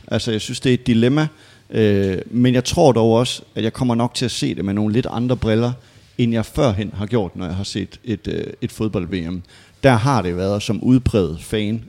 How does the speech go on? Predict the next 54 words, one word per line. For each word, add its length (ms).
øh, 480
men 440
i 40
kraft 340
af 100
der, 100
hvor 120
jeg 320
arbejder, 460
og 140
hvad 100
jeg 60
er 40
blevet 160
uddannet 480
som 240
de 60
sidste 280
mange 240
år, 260
der 100
ser 300
jeg 140
en 80
lille 160
smule 260
anderledes 640
på 120
sport, 460
og, 320
øh, 320
jeg 120
er 40
også 260
en 180
lille 220
smule 260
arbejdsskadet. 720
Altså 180
tennis, 380
som 200
jeg 80
har 80
holdt 220
meget 280
af. 140
Jeg 100
kan 80
ikke 140
se 100
en 100
Grand 240
Slam 280
nu, 200